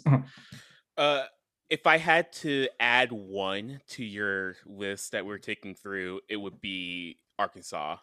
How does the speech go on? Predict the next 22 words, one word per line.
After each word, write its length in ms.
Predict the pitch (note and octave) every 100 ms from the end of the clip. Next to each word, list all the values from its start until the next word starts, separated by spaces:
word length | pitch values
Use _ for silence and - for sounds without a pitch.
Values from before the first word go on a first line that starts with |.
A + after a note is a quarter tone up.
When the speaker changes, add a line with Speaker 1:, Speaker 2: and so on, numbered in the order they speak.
| _ _ _ _ -
Speaker 2:
going 420 | G#2 F2+ F2 E2+ -
to 80 | F2+
the 100 | E2
Big 180 | E2 -
twelve. 340 | F2+ D#2+ E2+ _ _ - - _ -
At 140 | F3
Speaker 1:
I 20 |
Speaker 2:
least 140 | A3 G#3+
for 60 |
the 40 | A#3+
Speaker 1:
thought 120 | A3+
of, 40 | A3+
I 40 |
Speaker 2:
basketball. 460 | E3+ - G#3 A#2+ A#2+
The 100 | A#2
basketball 600 | B2 F#3+ - A3 G3 G3+
would 60 | F3
Speaker 1:
Yeah. 260 | C#3+ A2
Speaker 2:
be 80 | E2
<laughs> 40 |
really 240 | C#4 A#3 G3+
fun. 320 | - G3+